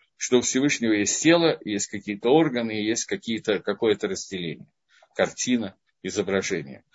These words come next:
И человек, который это делает, безусловно, это проблема. Он спорит с тем, что человек, который это сделал, бешогик, то есть он не виноват в том, что это сделал, так случилось, он не лишается удела в будущем мире. Аргумент Райвида,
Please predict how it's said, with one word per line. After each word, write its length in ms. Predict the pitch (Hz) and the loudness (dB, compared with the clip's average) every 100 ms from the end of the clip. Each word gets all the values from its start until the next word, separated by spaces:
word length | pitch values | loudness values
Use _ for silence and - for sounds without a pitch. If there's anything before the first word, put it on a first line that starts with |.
| - - _ | -20 -20 _
И 80 | 95 | -2
человек, 280 | - 196 185 | 6 6 6
который 300 | 151 147 120 | 4 6 4
это 160 | 120 | 2
делает, 380 | 113 170 180 143 | 2 4 4 2
безусловно, 540 | 117 113 - 139 131 | -2 -4 4 4 4
это 180 | 117 110 | 0 -4
проблема. 460 | - 101 90 76 76 | 0 0 0 -8 -2
Он 160 | 139 | 0
спорит 440 | 160 - 190 190 156 | 0 6 8 8 6
с 100 | - | 0
тем, 200 | 113 110 | 0 -2
что 180 | - 107 | -6 -6
человек, 280 | - 165 | 0 0
который 300 | 156 127 123 | 0 2 2
это 140 | 110 - | 2 -4
сделал, 520 | - 123 117 80 - _ _ _ _ | -4 0 2 0 -8 _ _ _ _
бешогик, 680 | 98 131 - 185 143 - - _ _ _ _ _ | 2 4 6 8 6 2 -16 _ _ _ _ _
то 80 | 120 | 0
есть 160 | 110 | 2
он 80 | 156 | 2
не 100 | 147 | 4
виноват 400 | 151 156 156 127 | 6 6 8 6
в 40 | - | 2
том, 180 | 95 | -6
что 180 | 87 - | -6 -8
это 140 | 85 92 | -6 -6
сделал, 300 | 92 95 90 | 0 -2 2
так 200 | 127 123 | 2 2
случилось, 760 | 127 123 - 117 76 - - _ _ - - _ _ - | -2 -2 -2 -2 -4 -10 -16 _ _ -20 -20 _ _ 6
он 340 | 165 202 196 _ | 8 8 6 _
не 320 | 127 151 196 | 4 6 8
лишается 640 | 170 - - 139 143 - | 6 4 4 6 6 2
удела 340 | 113 104 117 104 | 0 2 2 2
в 40 | |
будущем 460 | 98 98 - 95 90 | -2 -4 -6 -6 -10
мире. 180 | 76 - _ _ | -12 -14 _ _
Аргумент 640 | 131 131 131 165 220 220 - | 4 6 6 4 4 0 2
Райвида, 540 | 110 85 67 - - | 4 4 -2 -12 -16